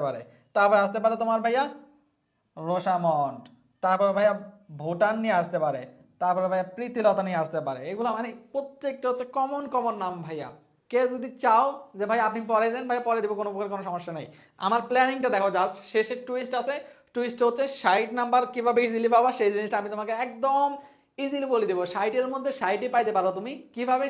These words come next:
সেই জিনিসটা আমি দেখাই দেবো। তারপরে দেখো ভাইয়া, humans can neither change the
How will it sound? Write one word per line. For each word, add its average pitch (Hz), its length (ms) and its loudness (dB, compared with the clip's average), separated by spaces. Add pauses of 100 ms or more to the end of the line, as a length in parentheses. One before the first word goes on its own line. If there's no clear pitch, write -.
সেই 220 140 2
জিনিসটা 214 240 -6
আমি 208 120 -8
দেখাই 180 200 -2
দেবো। 160 120 -2 (360)
তারপরে 233 320 2
দেখো 190 180 0
ভাইয়া, 147 140 0 (440)
humans 233 440 -2 (120)
can 254 180 0 (580)
neither 240 340 6 (160)
change 175 360 0 (500)
the 175 80 6